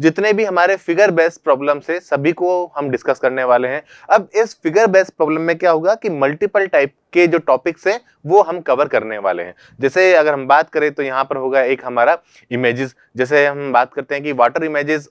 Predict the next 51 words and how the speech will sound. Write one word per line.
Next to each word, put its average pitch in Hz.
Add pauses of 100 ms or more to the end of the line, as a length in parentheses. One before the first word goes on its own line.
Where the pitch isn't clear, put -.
और 143
विटर-, 131
अ, 110
जो 120
हमारे 123
पास -
होता 123
है, 196 (320)
अ, 117 (220)
एक 110
मिरर 147
इमेजेस, 95
दो 151
टाइप 170
की 170
इमेजेस 147
होती 147
हैं 160
जिसमें 131
फर्स्ट -
हम 127
वाटर 104
इमेजेस 147
और 120
सेकंड 127
हम 180 (360)
मिरर 131
इमेजेस 123
को 135
डिस्कस 120
करने 127
वाले 123
हैं। 123 (260)
फिर 190
रहेगा 175
हमारा 170 (300)
फिगर 180
काउंटिंग, 123 (120)
तो 165
एक 175
पर्टिकुलर 175
फिगर्स 170
गिवन 147
होंगे, 135
उन 143
पर 180
बेस्ड 147
जो 139
भी, 156
अ, 147 (360)
अ, 120